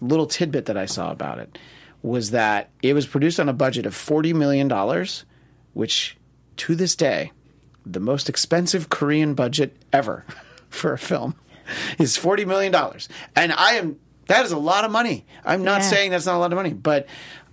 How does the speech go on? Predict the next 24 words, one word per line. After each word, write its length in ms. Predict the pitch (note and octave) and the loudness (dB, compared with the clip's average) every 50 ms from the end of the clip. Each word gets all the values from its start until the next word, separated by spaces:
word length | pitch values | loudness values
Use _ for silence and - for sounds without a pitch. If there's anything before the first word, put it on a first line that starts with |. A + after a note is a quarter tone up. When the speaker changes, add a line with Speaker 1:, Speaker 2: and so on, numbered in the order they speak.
| - - | -4 -2
Speaker 1:
I 120 | B2 C3 | 0 0
mean, 260 | B2+ B2+ B2+ A#2+ A#2+ | 2 0 0 0 -2
when 160 | A#2+ A#2 A2+ B2+ | -2 0 0 0
you 80 | F3 F#3+ | 0 0
think 260 | - - F#3+ F#3 - | 0 -2 -2 0 0
of 60 | - | 0
the 80 | D3 C#3 | 0 0
movies 340 | C#3 D#3 F3 F3 D#3+ C3+ | 0 0 2 0 0 2
that 120 | D3 D3 C#3 | 2 0 2
we 140 | C#3 D3+ D3+ | 2 0 0
see, 460 | D3+ - - D#3 F3+ A3+ C4 D#4 - - - - - - - - - | 0 2 2 2 2 0 -2 -4 -6 -14 -20 -18 -18 -18 -16 -8 -2
uh, 200 | - D3+ C#3+ C#3 C3+ | 0 2 2 2 0
here 460 | C3+ - D#3+ E3+ F3+ G3+ A#3 D4 - - | 0 2 2 2 2 2 0 -2 -2 -2
i-, 20 | |
in 380 | - D3+ D#3 - - D#3+ D#3 D3+ | 0 0 0 0 0 2 2 2
the 80 | D3 C#3+ | 2 4
U 160 | D3+ D#3 D3+ | 4 4 4
S, 260 | D#3+ G#3 B3+ - - - - - - - - - | 2 2 0 -2 -6 -10 -16 -20 -20 -12 -4 2
I, 180 | - C#3+ D3 - - | 2 2 2 2 0
I'm 240 | G2+ A#2 C#3+ C#3+ C3+ | 0 2 2 0 0
pretty 180 | - C3+ A#2+ | -2 -4 -4
sure 200 | A2 - - B2 | -2 -2 -2 -2
the, 240 | G2+ F#2+ F#2+ F#2 F#2 | -2 -2 -4 -4 -4
the, 260 | - - - G#2 F2+ | -6 -8 -10 -10 -10